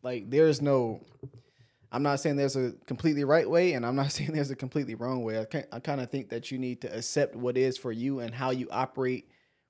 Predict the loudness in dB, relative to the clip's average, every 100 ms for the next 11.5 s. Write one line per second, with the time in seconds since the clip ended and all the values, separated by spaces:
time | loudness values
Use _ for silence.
0 | _ _ _ _ _ _ _ _ -2 0
1 | 0 -2 -2 -2 -2 -2 -2 -2 0 2
2 | 2 0 -4 -4 0 -2 -4 -16 0 4
3 | 4 4 -2 -2 -2 -4 -4 -4 -4 -4
4 | -2 0 0 -2 -2 -2 -2 -4 -4 -4
5 | -6 -6 -6 -8 -6 -4 -4 -6 -6 -6
6 | -10 _ _ _ _ _ -2 0 2 6
7 | 6 6 2 4 4 4 0 0 0 -2
8 | -4 -4 -4 -4 -10 _ _ -12 -4 2
9 | 2 2 2 6 10 10 8 2 4 4
10 | 2 0 2 2 2 2 0 -2 -2 -2
11 | -2 -2 -2 -4